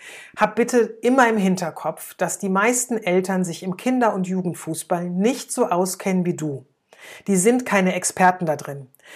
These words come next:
und deswegen wirklich genau von dir angeleitet werden müssen. Das ist jetzt vielleicht im ersten Moment ein bisschen aufwendig oder aufwendiger, aber es zahlt sich wirklich aus. Je besser du das nämlich machst,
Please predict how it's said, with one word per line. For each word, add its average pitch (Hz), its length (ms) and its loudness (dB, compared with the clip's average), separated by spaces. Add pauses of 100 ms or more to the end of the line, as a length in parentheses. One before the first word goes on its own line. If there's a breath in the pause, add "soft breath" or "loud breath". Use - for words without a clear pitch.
(320 loud breath)
und 196 380 2
deswegen 226 440 2
wirklich 208 360 0
genau 202 360 4
von 220 260 -2
dir 190 200 2
angeleitet 160 640 -4
werden 143 260 -6
müssen. 147 340 -14 (400 loud breath)
Das 175 160 -2
ist 262 180 0
jetzt 269 180 0
vielleicht 202 340 0
im 190 100 -2
ersten 214 320 -2
Moment 202 280 0
ein 196 80 -4
bisschen 190 460 -2 (280)
aufwendig 165 1000 2
oder 170 260 -2
aufwendiger, 165 1000 0 (380 loud breath)
aber 180 440 6
es 202 200 0
zahlt 214 300 2
sich 220 180 -4
wirklich 196 340 0
aus. 165 320 0
Je 190 60 6
besser 247 380 4
du 220 160 -2
das 196 240 0
nämlich 180 400 -2
machst, - 560 2